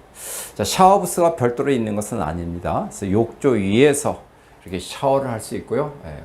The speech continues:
커튼을 치면 물이 옆으로 새지 않습니다. 자, 이와 같이 타월이 충분히 갖춰져 있습니다.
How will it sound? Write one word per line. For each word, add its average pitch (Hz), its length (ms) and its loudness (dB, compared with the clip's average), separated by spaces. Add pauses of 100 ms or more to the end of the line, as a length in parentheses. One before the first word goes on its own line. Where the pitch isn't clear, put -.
커튼을 143 400 -4
치면 143 420 -4
물이 104 200 2
옆으로 92 260 -2
새지 117 280 -4
않습니다. 80 540 -8 (640)
자, 127 120 0
이와 151 160 6
같이 180 340 -2 (180)
타월이 160 520 -2
충분히 131 500 -4
갖춰져 - 380 -6
있습니다. 78 440 -12